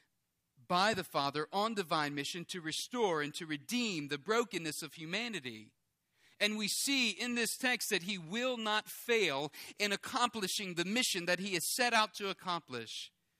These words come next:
So he tells him, "Go, wash in the pool of Siloam," indicating that it's only through the means of the sent one that the blind will receive sight. In other words, we must be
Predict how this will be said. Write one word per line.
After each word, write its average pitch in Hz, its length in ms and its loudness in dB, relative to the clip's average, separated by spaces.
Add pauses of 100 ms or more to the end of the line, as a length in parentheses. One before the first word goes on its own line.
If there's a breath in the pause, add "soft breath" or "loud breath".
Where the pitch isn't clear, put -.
(200 loud breath)
So 240 160 -2
he 233 80 2
tells 247 340 4
him, 175 160 -2
"Go, 202 340 4 (220 loud breath)
wash 214 400 6
in 247 80 0
the 233 80 2
pool 233 360 -4
of 196 80 0
Siloam," 180 520 -2 (300 loud breath)
indicating 208 640 0
that 180 140 4
it's 180 200 -4 (100)
only 277 380 2
through 240 240 -6
the 196 80 -2
means 214 480 0
of 180 100 0
the 170 80 0
sent - 420 -2
one 143 380 -6 (240 loud breath)
that 202 200 2
the 185 100 2
blind 180 760 2
will 240 380 -2
receive 196 720 -4 (100)
sight. 156 800 -2 (1080)
In 147 120 -8
other 180 200 0
words, 127 380 -8
we 170 160 -8
must 156 400 -8
be 143 360 -6